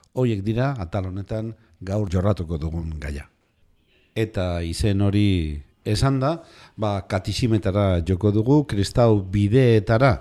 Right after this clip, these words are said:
katisimak nolabait, eh, jainkoanen hitza zabaltzeko, fededunen artean, zirenen eta ez zirenen artean zabaltzeko liburuskak, eh, izaten ziren,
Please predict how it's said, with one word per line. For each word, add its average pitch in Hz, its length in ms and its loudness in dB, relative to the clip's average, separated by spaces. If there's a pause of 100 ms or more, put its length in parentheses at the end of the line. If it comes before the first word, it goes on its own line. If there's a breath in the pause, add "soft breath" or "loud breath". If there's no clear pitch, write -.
(320 loud breath)
katisimak 117 720 2
nolabait, 101 680 4
eh, 87 220 2
jainkoanen 90 880 0
hitza 113 400 2
zabaltzeko, 101 920 2
fededunen 92 600 0
artean, 123 540 2 (680 loud breath)
zirenen 113 540 6
eta 92 240 4
ez 98 80 6
zirenen 98 400 0
artean 98 320 0
zabaltzeko 92 800 2
liburuskak, 104 800 6
eh, 80 140 0
izaten 110 420 0
ziren, 147 380 0